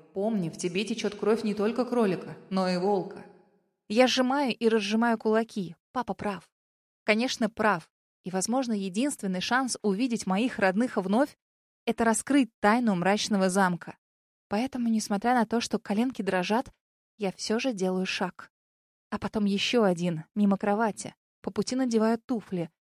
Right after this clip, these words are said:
Шелестя юбкой, медленно подхожу к проему. «Эй, призрак! Ты здесь?»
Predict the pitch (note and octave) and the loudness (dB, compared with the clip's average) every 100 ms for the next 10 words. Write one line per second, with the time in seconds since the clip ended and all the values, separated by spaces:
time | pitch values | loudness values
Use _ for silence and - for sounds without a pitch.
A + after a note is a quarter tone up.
0 | _ _ _ - A3 G#3+ B3 A3+ B3+ - | _ _ _ -2 0 2 2 2 0 0
1 | A3+ G#3 A#3 A#3+ A3+ A3 - G#3+ G3+ A3 | 0 2 2 0 0 -2 -4 -2 -2 -2
2 | - A3 A3 G3+ D#3 - _ _ _ _ | 0 0 2 0 0 -8 _ _ _ _
3 | - B3 B3+ C4 A#3+ B3+ C4 D4 C#4+ C4 | -4 0 2 0 0 0 2 2 2 0
4 | A3+ - _ _ _ _ _ _ - A#3+ | 0 -8 _ _ _ _ _ _ -2 0
5 | A#3+ B3+ C4 D#4 - | 0 4 4 4 0